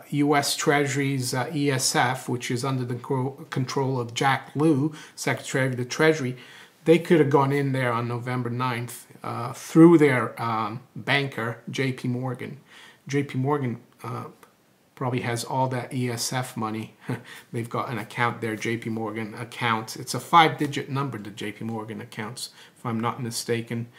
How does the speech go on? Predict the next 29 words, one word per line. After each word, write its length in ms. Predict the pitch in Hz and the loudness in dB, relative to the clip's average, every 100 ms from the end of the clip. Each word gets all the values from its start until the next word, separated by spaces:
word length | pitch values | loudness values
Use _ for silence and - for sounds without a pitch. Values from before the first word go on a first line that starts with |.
| - - - _ - | -20 -20 -20 _ -10
And 320 | 147 123 135 | -6 -4 2
they 140 | 180 | 2
just 320 | 185 175 - 151 | 4 2 2 4
went 180 | 151 | 6
in 160 | 156 156 | 6 4
there 140 | 147 | 4
and 160 | 147 151 | 2 -2
started 420 | - 143 143 135 | -2 0 0 0
buying, 400 | 135 139 135 135 | 0 2 0 -2
uh, 140 | 131 131 | -2 -2
stocks. 760 | - 147 147 - - - - 208 | -2 0 -2 -4 -8 -8 -10 -12
Uh, 640 | 107 113 123 131 139 143 170 _ - | -8 -6 -8 -10 -12 -16 -18 _ -8
is 140 | 143 127 | -4 0
that 200 | 143 - | -2 4
possible? 600 | 156 151 - 160 165 165 | 4 4 2 2 2 0
It's 140 | - | -8
a 80 | 143 | -8
possibility. 1000 | 135 175 165 - 139 190 180 139 131 135 - - - - - - | 0 2 2 0 0 4 4 4 0 -4 -12 -20 -20 -20 -20 -8
So 720 | - - 139 135 135 135 135 - - - - _ - - - - _ _ _ _ _ _ _ | -4 0 2 2 2 0 -4 -16 -20 -20 -20 _ -20 -20 -20 -20 _ _ _ _ _ _ _
what 200 | - 143 | -4 0
else? 580 | 143 120 - - - - - | 2 0 -2 -4 -6 -8 -10
Uh, 340 | - 135 139 143 | -6 -4 -4 -2
the 180 | 165 202 | 6 10
other 140 | 226 | 10
thing 180 | 220 196 | 10 8
I 40 | |
wanna 220 | 180 175 | 8 8
talk 320 | 170 165 160 160 | 6 6 6 4
about 480 | 160 151 156 - | 6 8 6 0